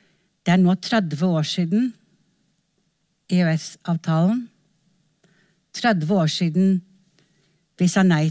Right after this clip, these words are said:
til E U i åttini, da muren falt.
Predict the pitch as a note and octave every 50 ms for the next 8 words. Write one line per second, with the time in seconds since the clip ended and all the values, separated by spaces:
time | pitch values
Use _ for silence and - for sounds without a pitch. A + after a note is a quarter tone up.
0 | - - - F#3 F3 - F#3+ F3 D3 C3+ C#3+ D3+ D3+ D3 - - _ _ _ _
1 | _ _ _ _ _ _ _ _ _ _ _ _ _ _ _ _ _ _ _ _
2 | _ F3+ F3 F3 - F3 - - G3+ F#3 F3+ E3 D#3 D#3+ D#3 - - - _ _
3 | _ _ _ _ _ _ _ _ _ _ _ _ _ _ _ _ _ _ _ _
4 | _ _ _ _ - E3+ F3 F3 E3+ E3+ E3 E3+ F3 F3 - - D#3 D3+ D3 -
5 | - - _ _ _ - - -